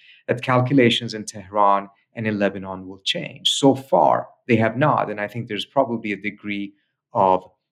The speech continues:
uh, disappointment in Hamas about that, but also a degree of frustration in Tehran and in, uh, uh,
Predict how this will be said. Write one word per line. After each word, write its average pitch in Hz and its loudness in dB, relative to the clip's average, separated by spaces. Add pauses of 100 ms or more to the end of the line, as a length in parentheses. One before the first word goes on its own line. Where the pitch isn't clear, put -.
(280)
uh, 101 0
disappointment - -6
in 113 -8
Hamas 95 -4
about 139 0
that, 98 -8
but 113 -4
also 117 0 (240)
a - -8
degree 120 4
of 110 -8
frustration 113 0
in 104 -14
Tehran 98 -6 (240)
and 101 -10
in, 98 -8 (260)
uh, 98 -20
uh, 98 -18